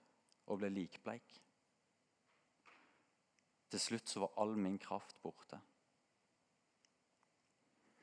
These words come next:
Jeg hørte lyden av ordene hans. Og da jeg hørte lyden, lå jeg bevisstløs med ansiktet mot jorda. Da rørte en hånd ved meg,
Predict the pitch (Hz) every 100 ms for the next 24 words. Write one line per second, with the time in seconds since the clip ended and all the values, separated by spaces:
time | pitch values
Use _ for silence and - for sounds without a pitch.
0 | - 107 113 110 - 104 120 131 104 92
1 | 101 113 95 90 - - - - _ _
2 | _ _ _ _ _ _ _ _ _ _
3 | - - - - - 110 107 107 107 -
4 | 101 110 120 95 - - - _ _ 104
5 | 104 98 87 92 113 - 104 - 104 90
6 | 87 107 - 95 87 87 92 95 - _
7 | _ _ _ _ _ _ _ _ _ _
8 | _ _ _ _ _ _ _ _ _ _
9 | - - 123 107 98 113 - 101 - 110
10 | 107 92 92 85